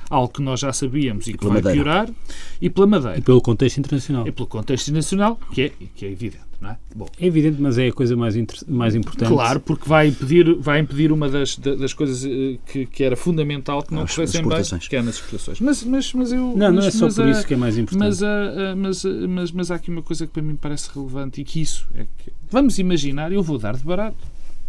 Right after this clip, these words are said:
Speaker 1: não, não sou um homem tão pouca fé como o Pedro Adão e Silva, vou-me dar de barato que esses desvios existem. Que isto, de facto, houve brutais desvios colossais,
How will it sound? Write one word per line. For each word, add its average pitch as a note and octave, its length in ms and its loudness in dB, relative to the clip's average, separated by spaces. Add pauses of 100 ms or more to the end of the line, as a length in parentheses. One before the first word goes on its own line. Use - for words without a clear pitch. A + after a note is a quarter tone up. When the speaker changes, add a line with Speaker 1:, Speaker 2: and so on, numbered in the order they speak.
(1000)
Speaker 1:
não, G#2+ 300 -6
não B2 160 -4
sou B2 220 -6
um - 20 -4
homem G#2 260 -4
tão G#2+ 180 -6
pouca G#2+ 280 -8
fé F2+ 240 -10
como G2+ 200 -10
o G2 40 -10
Pedro F#2 220 -8
Adão A#2+ 160 -8
e B2+ 60 -6
Silva, D#3+ 380 -6
vou-me E3 200 -6
dar A#2+ 140 -6
de C3 60 -8
barato F3 280 -6
que - 100 -4
esses - 200 2
desvios F#3+ 340 -2
existem. E3+ 420 -8 (960)
Que B3+ 120 6
isto, - 200 2
de - 60 -6
facto, A3 560 0
houve G3 400 2
brutais G3 960 4 (420)
desvios E3 500 0
colossais, D#3 840 -6